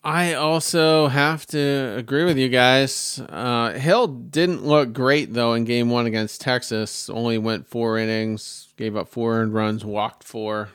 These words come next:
So after that brilliant outing, you know, seemed to have fallen on his face. Um, Drew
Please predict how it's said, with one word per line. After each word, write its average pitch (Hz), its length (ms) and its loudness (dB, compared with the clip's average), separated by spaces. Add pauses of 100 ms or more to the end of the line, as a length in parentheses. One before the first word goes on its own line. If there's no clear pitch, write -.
(100)
So 104 420 -4 (460)
after 120 400 0
that 107 240 0
brilliant 120 420 0
outing, 104 840 -2
you 87 200 -10
know, 98 340 -8
seemed 113 400 -6
to 101 240 -2
have - 240 -10 (240)
fallen 107 340 -2
on 98 200 -4
his - 160 -10
face. 104 640 -4 (720)
Um, 110 520 -2 (220)
Drew 175 800 0